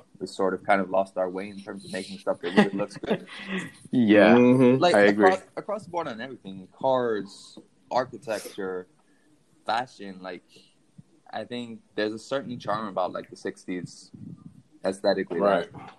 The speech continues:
Speaker 1: very few other dec-, decades have. Fifties
Speaker 2: Well,
Speaker 1: and sixties really nailed it.
Speaker 2: Well, let's, let's stick with the sixties, right? So if
Speaker 1: Yeah.
Speaker 2: I obviously didn't live through that, and neither, I don't
Speaker 1: I don't
Speaker 2: think
Speaker 1: think
Speaker 2: any of
Speaker 1: any of
Speaker 2: us,
Speaker 1: us did.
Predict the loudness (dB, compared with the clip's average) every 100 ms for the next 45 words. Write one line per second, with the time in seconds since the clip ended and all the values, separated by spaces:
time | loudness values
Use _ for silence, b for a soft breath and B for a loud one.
0 | -2 0 0 -4 -10 -8 -8 -10 -14 _
1 | -12 -12 -10 -14 -8 -6 -6 -8 -14 -12
2 | -10 -2 4 4 2 -10 -10 0 0 0
3 | -2 -2 -2 -4 -8 _ _ -20 -20 -20
4 | -20 2 4 4 0 -2 -2 -2 0 0
5 | 0 -6 -10 -10 -10 -12 -8 -2 0 0
6 | 0 0 2 4 8 8 6 2 -4 -8
7 | -16 _ 2 4 4 0 -6 -8 -8 _
8 | -8 -8 -8 -8 -2 2 4 4 4 0
9 | -2 -4 -6 -6 -4 2 4 4 0 -4
10 | -14 -10 -8 -6 -6 -4 -2 0 2 2
11 | 2 2 4 4